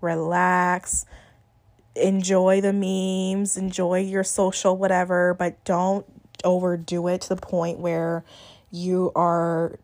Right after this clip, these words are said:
becoming, you know, frightened, okay? Nothing that is ever shared on my page is ever to frighten you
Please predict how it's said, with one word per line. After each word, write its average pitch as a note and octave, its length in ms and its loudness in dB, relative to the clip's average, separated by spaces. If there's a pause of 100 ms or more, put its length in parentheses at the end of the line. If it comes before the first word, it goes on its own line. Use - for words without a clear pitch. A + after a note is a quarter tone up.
becoming, F#3 800 0 (400)
you G#3 100 0
know, F3+ 220 4
frightened, F3+ 920 -2
okay? F#3 240 -2
Nothing F#3 380 -2
that A3 80 0
is A3 140 -2
ever F#3+ 200 -2
shared F#3+ 760 -2 (440)
on F3 400 -2
my E3+ 160 -2
page C4 680 0
is A3 220 -2
ever F#3+ 300 0
to - 180 -6
frighten F3 540 -6
you C4+ 420 0